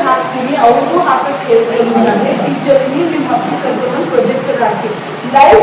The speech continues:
ಡೆಮಾನ್ಸ್ಟ್ರೇಷನ್, ಲೈವ್ ಎಕ್ಸಾಂಪಲ್, ಸಿಲೆಬಸ್ ಪ್ರಕಾರ, ಟಾಪಿಕ್ ಪ್ರಕಾರ ಇದೆ. So ಸ್ಟೂಡೆಂಟ್ಸ್‌ಗೆ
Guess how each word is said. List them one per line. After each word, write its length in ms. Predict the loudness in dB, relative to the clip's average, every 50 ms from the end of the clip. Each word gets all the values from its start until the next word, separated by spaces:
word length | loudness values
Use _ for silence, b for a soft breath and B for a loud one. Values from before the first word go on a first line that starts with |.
| 6 6
ಡೆಮಾನ್ಸ್ಟ್ರೇಷನ್, 800 | 6 6 6 4 4 2 2 0 -2 -2 -2 -2 -2 -2 0 0 0 0 0 2
ಲೈವ್ 200 | 2 2 2 2 0 0
ಎಕ್ಸಾಂಪಲ್, 460 | -2 -2 0 2 2 2 0 -2 -2 -4 -4 -4
ಸಿಲೆಬಸ್ 460 | -4 -4 -4 -4 -2 -2 -2 -2 -2 -2 -2
ಪ್ರಕಾರ, 260 | -2 0 0 2 4 4 4 2 2 0
ಟಾಪಿಕ್ 400 | 2 2 2 2 2 2 0 0 0
ಪ್ರಕಾರ 300 | 0 0 4 4 4 6 6 4 2 0
ಇದೆ. 180 | 0 -2 0 -2 -2 -2 -4 -4 -4 -4 -4 -4 -2 -2
So 60 | 0 0 0 0
ಸ್ಟೂಡೆಂಟ್ಸ್‌ಗೆ 680 | 2 4 4 6 6 6 4 4 2 2 -2 -4 -4